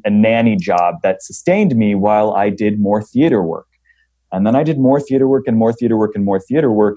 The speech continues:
And then I started an, or I co-founded an organization called the Oxfordshire Theatre Makers.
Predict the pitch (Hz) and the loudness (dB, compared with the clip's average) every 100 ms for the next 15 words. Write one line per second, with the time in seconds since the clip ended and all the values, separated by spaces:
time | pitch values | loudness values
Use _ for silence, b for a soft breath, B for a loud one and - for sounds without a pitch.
0 | - 104 117 131 135 - 113 110 104 104 | -2 0 2 0 -2 0 0 0 0 0
1 | 98 - 113 104 - 151 151 113 110 104 | -2 -2 0 0 -2 -4 0 0 0 0
2 | 101 101 95 98 92 92 - 92 - 90 | 0 0 -2 -4 -4 -6 -6 -8 -4 -4
3 | 92 90 - - 98 - 92 - 117 104 | -2 -4 -6 -8 -8 -6 -10 -2 0 0
4 | 87 82 - - - - | -2 -6 -16 -16 -16 -18